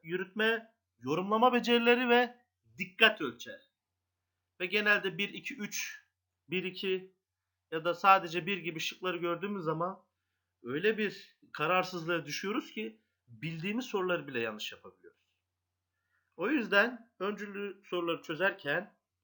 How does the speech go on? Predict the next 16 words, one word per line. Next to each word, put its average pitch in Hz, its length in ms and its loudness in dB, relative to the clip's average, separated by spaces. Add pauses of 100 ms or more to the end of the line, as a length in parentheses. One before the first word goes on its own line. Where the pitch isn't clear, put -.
(520)
mutlaka 196 580 -2
ortak 160 440 -4
yargı 156 520 -4 (500)
bulunması 131 500 -10
gerekir. 87 400 -20 (720)
Yani 175 400 -4 (180)
soru 156 420 -6
kökündeki 143 840 -10 (360)
verilen 131 440 -4
öncüllerle 151 800 -4 (360)
uyum 160 400 -6 (300)
son 143 300 -10
derece 120 440 -10 (360)
önemli 104 320 -12
olacaktır. - 640 -20 (1080)
Mutlaka 240 680 2